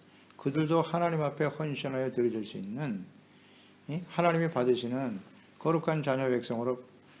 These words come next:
하나님 회복시켜 줄 것을 말씀하고 계세요. 그런데 결국 이들은 끝까지 대적하다가, 예, 멸망의 길을 가게 될 것이라는 거. 이런 거 묵상하게 되네요. 그렇죠?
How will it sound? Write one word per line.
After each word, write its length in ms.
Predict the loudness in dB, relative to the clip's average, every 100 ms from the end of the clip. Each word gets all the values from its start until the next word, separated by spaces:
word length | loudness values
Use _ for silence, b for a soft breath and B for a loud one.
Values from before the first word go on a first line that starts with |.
| B B
하나님 280 | -4 0 2
회복시켜 520 | 4 4 2 0 0
줄 160 | 0
것을 240 | -4 -2 0
말씀하고 580 | 2 2 0 -4 -4 -4
계세요. 420 | -4 -2 -2 -4 -12 -20 -20 -20 -20 -20 -20
그런데 360 | -6 -2 0 0
결국 340 | 2 0 2 2
이들은 320 | 4 2 2
끝까지 640 | -2 0 0 2 2 2 -8 -20 -20 -20 -20 -20 -20 -20 -20 -10
대적하다가, 920 | -4 -2 -2 -4 -4 2 4 4 0 -14 -20 -20 -20
예, 80 | -20 -20 -20 -20 -20 -20 -6
멸망의 460 | -2 -2 2 2 2
길을 220 | 0 -2
가게 300 | -2 -2 -2
될 160 | -6 -8
것이라는 400 | -8 -10 -14 -18 -20
거. 80 | -20 -20 -20 -20 -20 -20 -10
이런 120 | -4
거 100 | -2
묵상하게 520 | 0 -2 -2 -2 -2
되네요. 340 | -4 -4 -6 -10 -16 -20 -20 -20 -20 -20 -20 -20 -20 -18
그렇죠? 380 | -14 -10 -6 -6